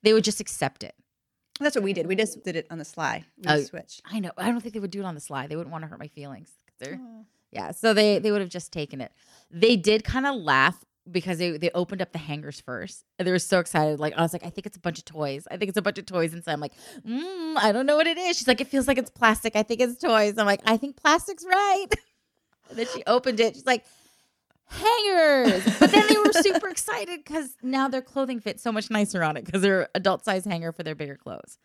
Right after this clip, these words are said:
Speaker 1: Uh, they loved the hampers.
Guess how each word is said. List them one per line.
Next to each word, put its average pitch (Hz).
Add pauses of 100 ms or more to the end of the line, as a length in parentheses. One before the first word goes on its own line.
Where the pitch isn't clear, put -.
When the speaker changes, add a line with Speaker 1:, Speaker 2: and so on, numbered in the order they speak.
(480)
Speaker 1:
Uh, 180
they 247
loved 214
the 196
hampers. 147